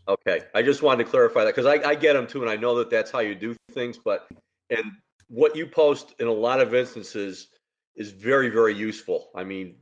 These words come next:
the bottom line is once you get in there, you can click on that link and you can start putting that in your, in your favorites in your browser so that you can actually start organizing things that way. I mean, if you have a folder for bookmarks called resources and so on and so forth, I'd imagine a lot of what you put into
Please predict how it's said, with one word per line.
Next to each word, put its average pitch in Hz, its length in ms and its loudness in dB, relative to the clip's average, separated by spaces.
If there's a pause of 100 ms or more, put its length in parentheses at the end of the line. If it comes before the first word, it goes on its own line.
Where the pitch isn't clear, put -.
the 104 60 -14
bottom 110 400 0
line 113 220 0
is 98 140 -8
once 113 240 -2
you 110 60 -8
get 107 180 4
in 107 160 -12
there, 113 160 4
you 101 100 -6
can 92 260 -12 (420)
click 151 220 0
on 131 160 4
that 120 200 4
link 123 300 2
and 101 140 -4
you 110 80 -6
can 113 120 -12
start 107 320 0
putting 110 240 -2
that 113 280 0
in 104 140 -4
your, 101 280 -4
in 113 140 -4
your 101 100 -6
favorites 110 680 0 (240)
in 117 180 -4
your 107 100 -6
browser 107 580 2 (140)
so 110 220 0
that 101 80 -6
you 113 100 -6
can 113 140 -8
actually 107 300 -4
start 107 200 2
organizing 104 480 0
things 92 280 -8
that 98 220 0
way. 87 140 0
I 85 40 -4
mean, 87 160 -8
if 87 100 -6
you 113 80 0
have 101 120 2
a 95 40 2
folder 107 480 0 (480)
for 123 140 0
bookmarks 113 520 4
called 98 320 2
resources 107 600 -4
and 95 120 -8
so 107 160 -4
on 101 100 -2
and 95 80 -4
so 104 200 -2
forth, 104 280 0
I'd 101 120 2
imagine 104 420 -4
a 98 40 -4
lot 113 240 2
of 113 60 0
what 123 160 0
you 120 100 -6
put 120 240 0
into 110 520 -4